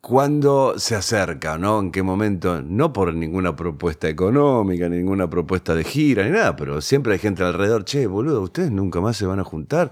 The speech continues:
pero con lo que sucede con cualquier banda, ¿viste? Que es de, y más que una banda generacional. Y yo, mirá, subí el, yo nunca,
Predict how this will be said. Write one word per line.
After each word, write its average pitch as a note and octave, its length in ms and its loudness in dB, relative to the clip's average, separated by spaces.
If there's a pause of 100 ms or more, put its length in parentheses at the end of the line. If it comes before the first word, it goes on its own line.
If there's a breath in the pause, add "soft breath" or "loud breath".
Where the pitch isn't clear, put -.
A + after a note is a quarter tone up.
(140 loud breath)
pero - 160 -6
con D3 160 0
lo D#2+ 100 -2
que G#2 100 0
sucede A2 260 0
con G2+ 140 0
cualquier F2 300 2
banda, E2+ 400 2
¿viste? F2 340 0 (220 loud breath)
Que E2+ 120 -6
es D#2 160 -10
de, D2 160 -4
y F2+ 120 -2
más B2 200 2
que G2+ 100 -10
una F#2 160 0
banda F#2 240 0
generacional. E2 560 -2 (580 loud breath)
Y A#2+ 100 0
yo, F3 420 0 (160)
mirá, G2 400 2 (120)
subí B2 300 -2
el, B2+ 280 2
yo E3+ 300 -2
nunca, D3+ 680 0